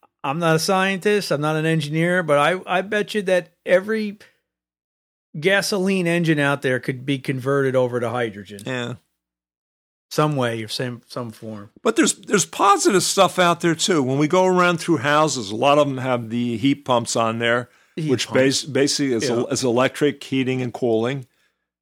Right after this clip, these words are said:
Speaker 2: Uh, and, but it's like the same thing from the electric cars, you know, where's that being manufactured? If it's solar or some kind of renewable
Speaker 1: I doubt
Speaker 2: resource,
Speaker 1: it.
Speaker 2: it's good.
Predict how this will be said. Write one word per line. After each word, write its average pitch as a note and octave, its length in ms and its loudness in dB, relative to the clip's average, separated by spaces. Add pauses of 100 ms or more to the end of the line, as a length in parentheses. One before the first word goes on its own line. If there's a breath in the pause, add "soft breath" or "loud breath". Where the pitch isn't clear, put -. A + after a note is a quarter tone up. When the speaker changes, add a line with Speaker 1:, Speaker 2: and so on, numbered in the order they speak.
Speaker 2:
Uh, A#2 260 -2
and, A#2 200 -2
but B2+ 100 4
it's A#2+ 160 0
like C#3+ 180 2
the C3+ 80 -2
same D3+ 360 2
thing C#3+ 340 0
from B2+ 340 -4
the A2 320 0
electric B2+ 440 -2
cars, D3 460 0
you B2 60 -4
know, A#2 80 2
where's B2 360 2
that B2 260 0
being A#2 240 -2
manufactured? A#2 840 0
If G2+ 140 -10
it's F#2 140 -6
solar C3+ 580 2
or B2 60 -4
some B2 260 -4
kind A#2 180 -4
of A2+ 60 -2
renewable A#2 580 -2
Speaker 1:
I - 40 -14
doubt E3 80 -8
Speaker 2:
resource, C#3 500 2
Speaker 1:
it. B2+ 40 -4
Speaker 2:
it's A#2+ 100 -8
good. C3 400 0